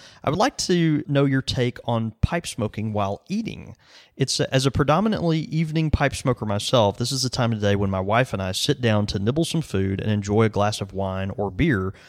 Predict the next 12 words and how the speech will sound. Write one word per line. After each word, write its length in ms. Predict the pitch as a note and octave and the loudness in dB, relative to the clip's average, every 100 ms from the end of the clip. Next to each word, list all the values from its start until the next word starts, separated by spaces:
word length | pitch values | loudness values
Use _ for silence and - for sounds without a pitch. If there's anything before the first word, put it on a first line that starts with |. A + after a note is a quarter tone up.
| - | -12
while 160 | - D#3 | 0 0
talking 340 | - B2+ - | 2 0 0
about 200 | A#2+ G2+ | -2 -2
our 100 | F#2+ | -2
day. 340 | G2 F#3 - - _ - - - - | -2 0 -2 -8 _ -20 -20 -20 -2
This 220 | D3+ A#3 G3+ | 0 2 2
moment 300 | G3 G3+ - | 2 4 0
of 100 | B2+ | 0
interaction 640 | A#2+ C3+ A#3 - F#2+ G2+ | 2 2 0 -4 -2 -2
and 120 | G2 | -2
relaxation 680 | A2 A#2 A2 - A2 - G2+ | 0 0 0 0 -2 -2 -6
seems 240 | - G#2 | -4 -6